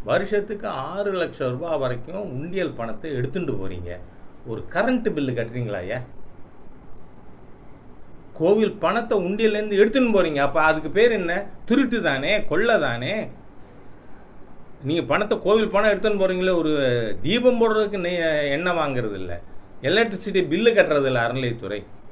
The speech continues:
பின்ன எதுக்கு பணத்தை தொடுற? இது கொள்ளை இல்லையா? ஹிந்துக்களுடைய மத உரிமையை வந்து பறிக்கிறது இல்லையா?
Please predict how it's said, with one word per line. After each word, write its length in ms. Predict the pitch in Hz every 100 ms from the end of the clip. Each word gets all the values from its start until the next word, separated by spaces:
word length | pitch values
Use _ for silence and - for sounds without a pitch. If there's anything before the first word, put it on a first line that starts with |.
| -
பின்ன 160 | 170 214
எதுக்கு 280 | 233 240 240
பணத்தை 320 | 208 220 220
தொடுற? 260 | 214 185 190
இது 180 | 185
கொள்ளை 320 | 175 208 240 180
இல்லையா? 400 | 117 104 165 214
ஹிந்துக்களுடைய 640 | 165 196 220 - 180 170
மத 280 | 143 185 202
உரிமையை 440 | 165 190 180 165 135 - -
வந்து 520 | 147 143 190 175 139 127
பறிக்கிறது 440 | 170 208 208 175
இல்லையா? 480 | 127 113 120 208